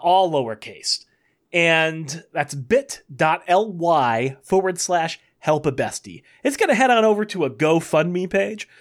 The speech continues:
set up by the bestest of the besties, Glenn.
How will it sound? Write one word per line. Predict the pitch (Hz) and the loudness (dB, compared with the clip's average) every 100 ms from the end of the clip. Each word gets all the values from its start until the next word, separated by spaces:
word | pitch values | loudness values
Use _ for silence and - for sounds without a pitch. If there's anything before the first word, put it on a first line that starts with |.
| - - | -18 -6
set | - 220 | 0 2
up | 214 151 139 | 0 -2 2
by | 180 190 151 123 117 117 | 4 6 4 2 -2 -4
the | 151 | -2
bestest | 143 139 - 131 190 | 0 0 -4 -8 -6
of | 156 127 | -4 -2
the | |
besties, | 127 117 - 113 117 | -2 -4 -6 -10 -8
Glenn. | 131 117 113 | -4 -2 -4